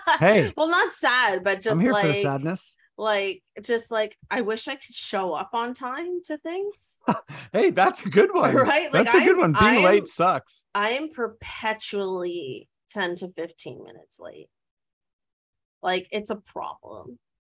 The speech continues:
Speaker 2: And I spend so much money on, like, Ubers or Lyfts because I just can't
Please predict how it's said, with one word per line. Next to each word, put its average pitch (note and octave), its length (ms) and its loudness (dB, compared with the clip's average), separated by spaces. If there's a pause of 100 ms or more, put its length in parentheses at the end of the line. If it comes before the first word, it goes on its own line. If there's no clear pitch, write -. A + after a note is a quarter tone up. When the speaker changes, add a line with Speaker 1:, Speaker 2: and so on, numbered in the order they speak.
(280)
Speaker 2:
And G3+ 140 0
I G3 140 0
spend G#3+ 520 -4
so F#3+ 300 -6
much G3 300 -6
money F3+ 540 -6
on, F3 600 -8 (100)
like, E3+ 280 -10 (120)
Ubers G3 720 -10 (280)
or E3+ 200 -10
Lyfts - 560 -10 (460)
because F#3 720 -6
I F3+ 100 -4
just A3+ 300 -8 (300)
can't F#3 380 -6